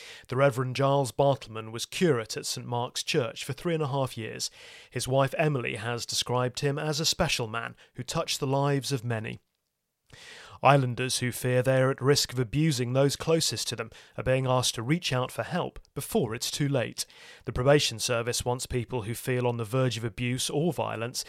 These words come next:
to get in touch early. The group behind the redevelopment of La Valette have now raised nine hundred thousand pounds towards its one point five million fundraising goal,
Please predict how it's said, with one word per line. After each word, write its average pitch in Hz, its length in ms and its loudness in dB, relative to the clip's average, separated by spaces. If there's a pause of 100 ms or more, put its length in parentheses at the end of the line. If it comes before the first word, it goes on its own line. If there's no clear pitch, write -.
(120)
to 127 80 -8
get 143 240 0
in 139 100 -4
touch - 480 -4
early. 127 400 2 (1300)
The 131 80 -6
group 196 300 0
behind 139 440 2
the 135 140 2
redevelopment 143 800 2
of 127 180 -2 (160)
La 139 220 2
Valette 135 520 -2 (260)
have 117 120 -4
now 151 220 2
raised 120 440 0
nine 147 280 2
hundred 135 300 -2
thousand 117 420 -4
pounds 113 400 -6
towards 127 400 0
its - 160 -8
one 143 180 4
point 127 240 -4
five 123 320 -2
million 127 400 2
fundraising 131 720 0
goal, 139 340 0